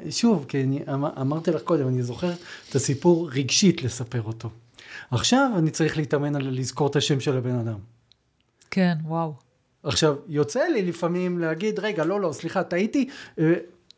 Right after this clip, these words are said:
Speaker 1: אה, אני
Speaker 2: בסדר,
Speaker 1: חושב
Speaker 2: אבל
Speaker 1: שאחד הדברים הטובים אצלי, זה שאני לא פוחד להגיד שטעיתי. כי אני
Speaker 2: לגמרי.
Speaker 1: לא מושלם. אני לא מושלם. וואלה, לא זוכר. בסדר,
Speaker 2: לגמרי.
Speaker 1: אבל יותר מזה, יש תמיד את ההוא שבודק אותי עם גוגל תוך כדי ההדרכה.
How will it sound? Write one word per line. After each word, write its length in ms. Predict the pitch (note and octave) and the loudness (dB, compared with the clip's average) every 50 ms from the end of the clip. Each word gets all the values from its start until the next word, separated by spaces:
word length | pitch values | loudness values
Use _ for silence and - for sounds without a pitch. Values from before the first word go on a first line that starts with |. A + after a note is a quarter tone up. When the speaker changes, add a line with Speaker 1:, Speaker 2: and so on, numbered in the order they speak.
| - - _ - - | -20 -20 _ -18 -18
Speaker 1:
אה, 300 | - - - G#3 F#3 G#3+ - - _ _ - | -18 -12 -6 -4 -4 -4 -4 -6 _ _ 0
אני 80 | F3 E3+ C4 | 2 4 4
Speaker 2:
בסדר, 40 | F4+ | 4
Speaker 1:
חושב 140 | - - B3 | 2 2 2
Speaker 2:
אבל 100 | B3 - | 0 0
Speaker 1:
שאחד 280 | - A3 - A#3 A#3 A#3 | 0 -2 -2 -2 -2 -2
הדברים 340 | G#3 F3 F3 F#3+ A3 A#3+ | -2 0 0 2 2 2
הטובים 400 | B3 - - F3+ F3+ A#3+ A#3 G3+ | 2 2 0 0 0 2 2 0
אצלי, 440 | F#3+ F3+ - - A3+ B3+ C4 C4 B3+ - - - - | 0 0 -2 -2 0 0 0 0 -2 -4 -14 -10 -6
זה 80 | E3 D3 | -2 0
שאני 160 | - F3+ E3 | 2 4 4
לא 60 | G3+ | 4
פוחד 300 | G3 A#3 G#3+ - G3 F3 | 4 2 0 0 0 0
להגיד 220 | F3+ E3+ D#3+ F3 E3 | 0 0 0 0 0
שטעיתי. 460 | - D#3+ - D#3 C#3+ C3 - - A2+ | -2 -2 0 0 0 0 -2 -4 -10
כי 60 | - - _ _ _ _ _ _ _ _ - | -14 -14 _ _ _ _ _ _ _ _ -8
אני 60 | F3 D#3+ | -4 0
Speaker 2:
לגמרי. 180 | F3 - F#4+ | 2 4 4
Speaker 1:
לא 160 | G#4+ G#4+ G#4+ | 4 4 2
מושלם. 300 | G#4 - - C4 A3 G3+ G3+ - _ _ _ _ _ _ _ - | 0 0 -2 -2 -4 -4 -6 -8 _ _ _ _ _ _ _ -2
אני 100 | A3+ C4+ | 0 2
לא 60 | D4+ C#4+ | 2 2
מושלם. 280 | C#4+ C4 - A3+ G3 G3 A3+ | 0 -2 -2 -2 -2 -2 -2
וואלה, 280 | C4 C#4+ D4 C#4 C4+ C4 | -2 0 0 0 -2 -2
לא 160 | B3+ B3+ B3+ | -2 -2 -2
זוכר. 300 | A#3+ A#3 F#3+ - D3+ B2+ B2 - - _ - | -2 -4 -4 -4 -4 -6 -6 -12 -20 _ -8
בסדר, 160 | - A#3+ C#4 | -2 0 0
Speaker 2:
לגמרי. 240 | D4+ D#4 D4+ E3+ E3 | 0 0 -2 0 0
Speaker 1:
אבל 440 | E3 D#3 F3 E3+ E3 E3+ F3+ G3+ G#3+ G3 - _ _ _ - - - - - - - - | -2 0 0 0 0 2 0 0 -2 -4 -10 _ _ _ -20 -20 -20 -20 -20 -14 -4 0
יותר 320 | D3 D#3+ D#3 - A3+ B3 | 0 2 2 2 2 2
מזה, 280 | C#4 C4+ A#3+ F3+ C#3+ C#3 | 4 2 2 0 0 0
יש 220 | C3+ D#3+ G3 F#3 | 0 0 0 0
תמיד 360 | - - F3+ F#3 G3+ G#3+ F3+ | 0 -2 0 0 0 0 0
את 120 | F#3+ F#3 - | -2 0 0
ההוא 460 | C#3+ D3 E3+ G#3 G#3 F#3+ F#3+ G3 G3+ | 0 2 2 2 2 0 0 -2 -2
שבודק 640 | F#3+ - E3+ D3+ C#3 C3+ C3+ C#3+ C#3+ F3 F#3 F#3 | -2 0 0 0 0 0 -2 -2 0 0 -2 -2
אותי 160 | G#3+ F#3 - E3 | -2 0 0 0
עם 100 | D3 C#3+ | 0 2
גוגל 300 | C#3 E3+ F#3 E3 D#3 B2+ | 0 -2 0 0 -2 -2
תוך 180 | - - D#3 - | 0 -2 -2 0
כדי 200 | - E3 D3+ D#3 | -2 -2 0 0
ההדרכה. 580 | D#3 D3 D3 C#3 C3 B2+ C3+ C#3+ C3+ - G3 | 0 0 0 0 0 -2 -2 -4 -2 0 0